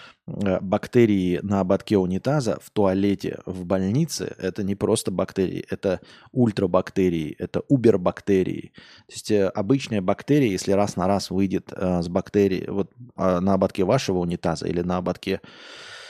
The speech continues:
упаси, унитаза в супермаркете, ну, в, м, торговом центре и выйдет раз на раз на кулаках драться с бактерией из трансгендерного туалета в медучреждении, то медучрежденская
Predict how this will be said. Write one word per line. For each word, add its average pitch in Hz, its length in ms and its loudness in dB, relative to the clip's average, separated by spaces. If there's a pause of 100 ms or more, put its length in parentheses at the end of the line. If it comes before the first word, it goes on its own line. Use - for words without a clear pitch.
(760)
упаси, 95 500 -2
унитаза 95 680 0
в - 100 -10
супермаркете, 110 800 2 (100)
ну, 107 220 4
в, 92 120 -6
м, 87 680 0 (120)
торговом 95 400 0
центре 135 400 2
и 90 60 0
выйдет 98 300 0
раз 98 220 0
на 90 140 0
раз 95 280 0 (340)
на 92 160 -2
кулаках 101 440 -2
драться 98 380 0 (880)
с 95 140 0
бактерией 95 500 2
из 92 180 -8
трансгендерного 90 720 -2
туалета 92 580 0
в 87 420 0
медучреждении, 95 960 2
то 87 320 -4
медучрежденская 95 1300 -4